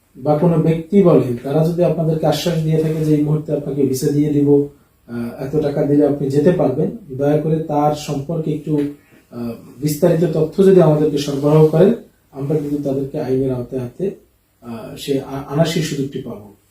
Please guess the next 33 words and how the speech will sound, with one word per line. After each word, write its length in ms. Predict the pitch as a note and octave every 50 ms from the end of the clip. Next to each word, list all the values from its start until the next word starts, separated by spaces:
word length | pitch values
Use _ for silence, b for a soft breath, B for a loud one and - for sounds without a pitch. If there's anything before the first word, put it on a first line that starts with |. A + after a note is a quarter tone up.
| _ _ _ _ _ _ _ _ _ _ _ -
এখন 220 | D#3 D#3+ G3+ F#3
আপনারা 440 | F3 D#3 D#3 D3 - G3 G#3+ G#3+ G#3
যদি 180 | A3 A#3 A3+
তথ্য 280 | G3+ G3+ G3 - - G3+
সরবরাহ 480 | - G3+ F#3+ F#3+ G3 G3 G3 G3 G3 F3+
না 280 | D#3+ D#3+ E3+ F3+ F3+ F3+
করেন, 380 | E3+ C#3 B2+ G#2 G2+ - - -
তাহলে 260 | - D#3+ E3+ F3+ G3 G3
কিন্তু 260 | G3+ G3 G3 G#3 F#3+
আসলে 260 | F3+ - G3 F#3+ F#3+
আমরা, 300 | F3+ E3 E3+ F3 F3+ E3+
আমরা 400 | E3 D#3+ D#3+ E3 E3 D#3+ F3+ F3
আসলে 240 | E3+ - F#3 F3 E3
কার 280 | - - F#3 G3 G3+
বিরুদ্ধে 280 | F3+ F3 E3+ D3 C#3+ C3
ব্যবস্থা 360 | B2 A#2 A2 A#2 - - -
নিব? 200 | G#2+ G2+ F#2+ - - - _ _ _ _ _ _ _ _ _ _ _ -
এবং 220 | D#3 E3+ F#3+ G3 G3
এই 160 | F#3+ G3 F#3+ F3
ব্যবস্থাটি 460 | F3+ F3 F#3+ F#3+ - A3+ G3+ G3+ G3+
কিন্তু 220 | G#3+ G#3 G3+ G#3+
আমাদেরকে 360 | G3+ G3+ G3 G#3+ G#3 - F3
নিতে 300 | F3 F3+ G3 F#3+ - G#3+
হবে। 340 | E3+ D#3 D3+ D3 - A#2 A2+
আমরা 260 | - C3+ D3 D#3+ F3+
যদি 220 | F3 F#3+ G3 G3 F#3+
ব্যবস্থা 340 | F3+ F3+ F3 F3 - - F#3
দু 140 | E3+ E3+
একজনের 340 | E3+ E3 E3 E3+ F3+ F3+ F3+
বিরুদ্ধে 320 | E3+ E3+ F3 E3+ D#3+ F3+ F3
নিতে 200 | E3+ F3+ G3 F#3+
পারি, 380 | F#3 F3 D#3 D#3 - - - - b b b b b b b -
আহ, 180 | B2+ B2+ C3